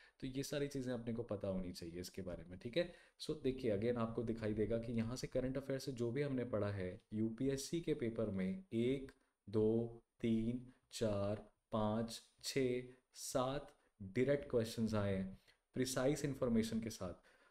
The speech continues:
उन अगर करंट अफेयर्स के नोट्स को भी आप एक बार रिवाइज कर लेंगे, तो आपको ये क्लू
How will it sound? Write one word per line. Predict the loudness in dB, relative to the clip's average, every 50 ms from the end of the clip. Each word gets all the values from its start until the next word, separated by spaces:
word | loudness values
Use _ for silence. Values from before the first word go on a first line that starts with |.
| _ _ _ _ _ -6 -2
उन | -2 0
अगर | 2 2 2 2
करंट | 0 2 2 2 2 2 0 0
अफेयर्स | -2 -2 0 0 0 0
के | -2 -4 -4
नोट्स | -2 -2 0 2 2 2 0 0
को | -2 -2
भी | 0 2 2
आप | 2 2 0
एक | -2 0 0
बार | 0 2 4
रिवाइज | 4 4 6 6 4 2 0
कर | -2 -4 -4 -2
लेंगे, | 0 0 0 0 0 -2 -2 -6 -8 -16 _ _ _ _ _ -2
तो | 0
आपको | 0 0 0 -2 -4
ये | -2 -2 -2 0 2 0
क्लू | 0 0 0 0 2 2 0 -2